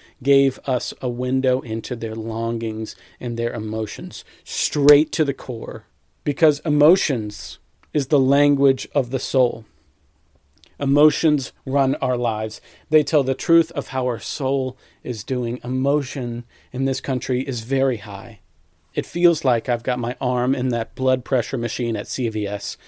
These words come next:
and I'm headed for the high score sometimes. Our emotions are linked to how our soul is doing. Our emotions remind us that we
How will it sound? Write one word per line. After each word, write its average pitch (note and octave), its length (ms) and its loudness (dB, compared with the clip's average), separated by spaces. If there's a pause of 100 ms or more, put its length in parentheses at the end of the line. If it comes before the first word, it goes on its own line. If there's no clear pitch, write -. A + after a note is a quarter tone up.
(260)
and A#2+ 120 -8
I'm G#2+ 100 -4
headed A#2+ 300 -2
for - 140 -8
the A2+ 160 -6
high G#2 140 -4
score A#2 400 -10
sometimes. - 720 -14 (440)
Our B2 140 -8
emotions B2 680 -4
are B2 120 -4
linked A2+ 640 -8 (520)
to - 140 -4
how A#2 300 -2
our A#2+ 200 -4
soul A2+ 540 -4
is A#2 120 -12
doing. G#2+ 520 -8 (800)
Our B2 160 -4
emotions B2 520 -2
remind A2 460 -4
us - 460 -8 (400)
that A#2 180 -6
we A2+ 540 -6